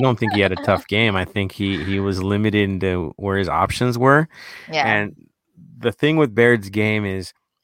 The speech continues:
Speaker 1: he's designed to play with Vela and Rossi right now, who get him space because people have to close on them. In this case, Baird became the focus.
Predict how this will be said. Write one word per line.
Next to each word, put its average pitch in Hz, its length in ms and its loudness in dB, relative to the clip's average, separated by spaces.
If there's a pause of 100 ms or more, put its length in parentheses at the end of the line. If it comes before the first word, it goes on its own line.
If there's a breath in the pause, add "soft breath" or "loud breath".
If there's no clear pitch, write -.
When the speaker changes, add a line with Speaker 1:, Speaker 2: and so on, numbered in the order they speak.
(140)
Speaker 1:
he's 151 220 -2
designed 143 440 4
to 120 60 4
play 127 260 4
with 120 160 2
Vela 117 360 2
and 104 140 -2
Rossi 113 380 2
right 90 260 -4
now, 85 340 -10 (200)
who 113 200 -8
get 104 300 -4
him 113 200 -6
space 92 440 -8
because 95 340 -6
people - 280 -8
have 87 200 -4
to 87 80 -8
close 101 300 -2
on 90 140 -4
them. 95 300 -2 (420 loud breath)
In 107 160 0
this 135 240 4
case, 139 340 2
Baird 107 320 2
became 104 340 -2
the 92 60 -4
focus. - 500 -6